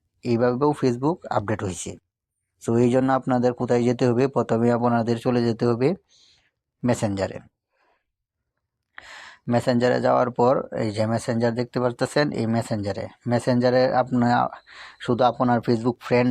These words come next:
যারা, তাদেরকেই আপনারা পাবেন। এটা কোথায় পাবেন? এই জন্য আপনাদের ক্লিক করতে হবে ওই যে নি-, কোনারে লেখা আছে ফ্রেন্ড, ফ্রেন্ড, এই ফ্রেন্ডের মধ্যে ক্লিক করবেন। ফ্রেন্ডের মধ্যে ক্লিক করার পরে এই যে আপনি দেখতে পারতেছেন, এই যে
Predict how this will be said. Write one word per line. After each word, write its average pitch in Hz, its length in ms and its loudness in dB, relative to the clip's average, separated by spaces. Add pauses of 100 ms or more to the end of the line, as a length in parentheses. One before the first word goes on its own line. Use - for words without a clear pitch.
যারা, 113 180 2 (300)
তাদেরকেই 117 420 0
আপনারা 113 300 0
পাবেন। 101 320 -2 (460)
এটা 117 220 -2
কোথায় 131 320 0
পাবেন? 98 220 -2 (400)
এই 120 120 2
জন্য 127 240 2
আপনাদের 127 540 2
ক্লিক 123 160 -2
করতে 123 280 -2
হবে 123 180 2 (100)
ওই 117 100 0
যে 117 160 0
নি-, 113 260 0
কোনারে 117 360 2
লেখা 123 200 0
আছে 117 120 0 (260)
ফ্রেন্ড, 95 260 0 (540)
ফ্রেন্ড, 110 260 2 (220)
এই 117 140 0
ফ্রেন্ডের 123 360 2
মধ্যে 131 220 0
ক্লিক - 140 -16 (100)
করবেন। 95 260 -4 (880)
ফ্রেন্ডের 127 400 2
মধ্যে 135 220 0
ক্লিক 127 220 -4
করার 131 220 0
পরে 120 180 2
এই 113 80 -2
যে 113 60 2 (140)
আপনি - 140 -4 (100)
দেখতে - 200 -8
পারতেছেন, 104 380 -6 (100)
এই 107 120 -6
যে 113 80 2